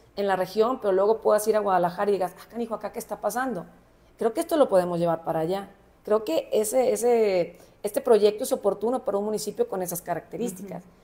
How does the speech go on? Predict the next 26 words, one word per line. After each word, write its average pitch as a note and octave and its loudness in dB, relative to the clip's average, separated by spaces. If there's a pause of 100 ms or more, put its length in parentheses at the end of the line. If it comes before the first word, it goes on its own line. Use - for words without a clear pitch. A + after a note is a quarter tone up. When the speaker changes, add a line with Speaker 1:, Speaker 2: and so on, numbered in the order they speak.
(480)
Speaker 1:
Y A#3+ -4
además, B3+ -2
mira, D4+ 0
Carmen, C#4 0
estoy C4 0
ilusionada, G3 -2
estoy G#3+ -2 (280)
muy C#4 4
contenta A3+ 0
de G#3 2
esta G#3 -4
oportunidad G3 -2
que G3 -6
tengo F#3+ -2
de F#3+ -10
participar F#3 -2
en G3+ -2
política, E3+ -6 (840)
de G#3+ 2
gobernar F#3+ 2
Autlán, F#3 -2
porque - -6
vamos C4+ -4
a A3+ -4
gobernar D#3+ 0
Autlán, E3 -4